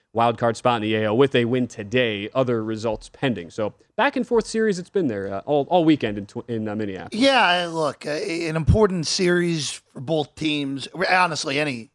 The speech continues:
Speaker 2: series now for Minnesota is important because they're trying to hold off the Guardians in the A L Central and,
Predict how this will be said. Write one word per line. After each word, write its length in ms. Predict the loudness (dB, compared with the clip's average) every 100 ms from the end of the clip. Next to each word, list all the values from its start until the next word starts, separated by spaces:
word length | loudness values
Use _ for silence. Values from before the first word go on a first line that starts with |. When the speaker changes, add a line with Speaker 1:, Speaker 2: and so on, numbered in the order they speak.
| _
Speaker 2:
series 480 | -4 -4 -4 -6 -2
now 160 | 0
for 160 | 0 -2
Minnesota 500 | -2 -2 2 2 2
is 120 | -4
important 460 | -6 -2 -2 -2 -8
because 260 | -8 -4
they're 100 | -4
trying 320 | 0 0 0
to 80 | 0
hold 240 | 0 0 2
off 240 | 2 0
the 80 | -2
Guardians 640 | 0 0 -2 -8 -12 -14 -16 _ _ _ -6
in 100 | -2
the 140 | 2
A 160 | 4 4
L 160 | 2
Central 500 | -2 -2 -2 0 2
and, 240 | 2 0